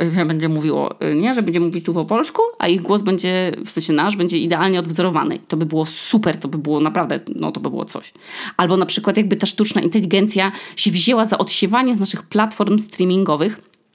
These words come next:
takich filmów i seriali, które autentycznie na pewno nie są w naszym guście.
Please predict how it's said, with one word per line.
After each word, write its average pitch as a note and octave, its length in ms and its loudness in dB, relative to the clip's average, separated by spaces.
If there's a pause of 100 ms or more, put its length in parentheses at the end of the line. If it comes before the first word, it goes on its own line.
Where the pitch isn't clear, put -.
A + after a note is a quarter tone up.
(360)
takich E4 260 2
filmów B3+ 320 2
i E3 60 -4
seriali, F3+ 460 0 (320)
które B3 200 0
autentycznie C4+ 760 2
na A3+ 120 2
pewno A3+ 420 2
nie F3+ 200 4
są E3+ 180 0
w E3+ 60 -2
naszym E3 260 0
guście. F#3 540 0